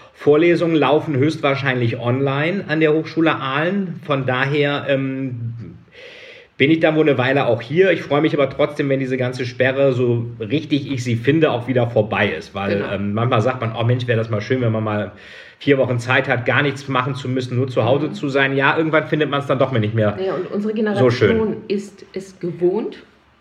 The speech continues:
Speaker 2: dass wir wirklich machen können,
Speaker 1: Ja, Respekt
Speaker 2: was wir,
Speaker 1: vor.
Speaker 2: danke, was wir machen wollen. Ähm, wir haben auch in den letzten Tagen was gelesen und das fand ich ganz gut. Und zwar hat jemand veröffentlicht, „Eure Großeltern sind in den Krieg gerufen worden.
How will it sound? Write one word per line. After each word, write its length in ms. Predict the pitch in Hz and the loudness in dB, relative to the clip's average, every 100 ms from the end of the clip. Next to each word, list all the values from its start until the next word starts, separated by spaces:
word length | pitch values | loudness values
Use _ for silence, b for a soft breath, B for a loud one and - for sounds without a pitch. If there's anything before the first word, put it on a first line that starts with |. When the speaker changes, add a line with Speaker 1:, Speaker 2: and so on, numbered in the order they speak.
| _ - | _ -4
Speaker 2:
dass 220 | 214 214 | -4 0
wir 160 | 220 214 | 0 0
wirklich 340 | 170 196 190 | -4 -6 -2
machen 340 | 180 170 185 | -4 -4 -8
können, 280 | - 185 180 | -2 0 4
Speaker 1:
Ja, 80 | 127 | 2
Respekt 300 | 113 113 175 | 2 0 2
Speaker 2:
was 180 | 123 - | 0 2
wir, 80 | - | 2
Speaker 1:
vor. 240 | 175 160 - - - | 2 -2 -10 -20 -6
Speaker 2:
danke, 340 | 165 160 160 147 B B B B | -4 -4 -6 -10 B B B B
was 200 | 190 214 | 0 2
wir 80 | 190 | 2
machen 340 | 180 202 185 | 2 0 0
wollen. 380 | 170 196 277 - | 2 2 0 -2
Ähm, 260 | 190 185 175 | -2 -2 0
wir 120 | 285 | 2
haben 100 | 330 | 2
auch 260 | 240 - | -2 -2
in 80 | 226 | 2
den 80 | 226 | 2
letzten 280 | 226 226 262 | 2 -2 -4
Tagen 300 | 262 277 294 | -2 -2 -2
was 160 | 226 - | -4 0
gelesen 320 | 208 220 214 | 2 2 2
und 100 | 208 | 0
das 180 | 254 - | -2 -4
fand 280 | 254 226 214 | -6 -6 -8
ich 100 | - | -4
ganz 280 | 175 170 170 | -2 -2 0
gut. 320 | 277 - - | 2 2 -2
Und 160 | 170 | -8
zwar 160 | - 180 | -2 -2
hat 140 | 190 202 | -2 0
jemand 260 | 214 220 | 2 2
veröffentlicht, 580 | 208 208 220 214 208 - | 2 0 0 0 -2 -2
„Eure 180 | 185 202 | -4 -4
Großeltern 580 | 190 220 220 214 214 208 | 0 0 0 -4 -2 -4
sind 200 | 196 185 | -6 -6
in 100 | 175 | -6
den 80 | - | -6
Krieg 140 | 269 | -6
gerufen 460 | 165 156 151 160 147 | -4 -4 -6 -8 -2
worden. 360 | 147 147 208 | -2 0 -4